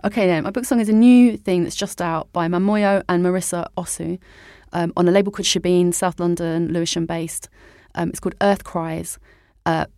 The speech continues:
but Mamoyo, Belinda Jawi, is a poet, a completely stunning, incredible poet. Marissa is a harpist and beat maker.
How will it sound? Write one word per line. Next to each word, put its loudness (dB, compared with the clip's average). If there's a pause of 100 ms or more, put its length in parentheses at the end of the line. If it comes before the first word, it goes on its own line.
but -4
Mamoyo, 4
Belinda 0
Jawi, -4
is -8
a -8
poet, -2
a -12
completely -2
stunning, -4 (260)
incredible -4
poet. -6
Marissa -2
is -8
a -10
harpist -4
and -4
beat -4
maker. -8